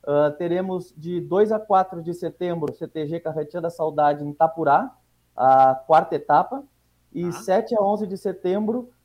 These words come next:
Speaker 1: o, no Quinto Rei do Norte, em, em Lucas do Rio Verde, a quinta etapa do circuito. É, tem mais uma prova a ser confirmada no município de Alta Floresta, e de vinte e cinco a vinte e sete de novembro, a grande final do Circuito Norte Mato Grosso de Criolaço,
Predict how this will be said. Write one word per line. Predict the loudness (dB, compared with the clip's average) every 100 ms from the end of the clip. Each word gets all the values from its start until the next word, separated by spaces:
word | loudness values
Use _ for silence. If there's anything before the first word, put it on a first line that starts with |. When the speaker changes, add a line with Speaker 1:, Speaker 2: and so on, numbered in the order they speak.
| -10
Speaker 1:
o, | -10 -8
no | -6 -4
Quinto | -2 -4 0
Rei | 0
do | 0
Norte, | -2 -2 -2 -10
em, | -10 -8
em | -6
Lucas | -4 -4
do | -6
Rio | -4
Verde, | -2 -2 -2 -6 -4
a | -6
quinta | -6 -8 -6 -4
etapa | 0 0 0 -2
do | -6
circuito. | -8 -8 -6 -6 -6 -10 _ _ _ -2
É, | -2
tem | 0 -2 -2
mais | 2 2 2 -4
uma | -6 -4
prova | -2 0 0 2
a | 2
ser | 2 -4 -6
confirmada | -4 -8 -8 -6 -4 -2 -4
no |
município | -4 -8 -8 -10
de | 0
Alta | 2 2 -4
Floresta, | -4 0 0 -2 -8 -16 _ _ _ _ _
e | -2 -2 -4 _
de | -6
vinte | -2 -4
e | -4
cinco | -4 -4
a |
vinte | -4 -6
e |
sete | -6 -6 -6
de | -6
novembro, | -4 -4 -4 -6 -4
a | -4
grande | -2 -2 -4
final | -8 -8 0 4 4
do | 2
Circuito | -6 -10 -8 -8 -6 -6
Norte | 0 0 -2
Mato | -10 -10 -6
Grosso | -4 -4 -8
de |
Criolaço, | -6 0 2 2 0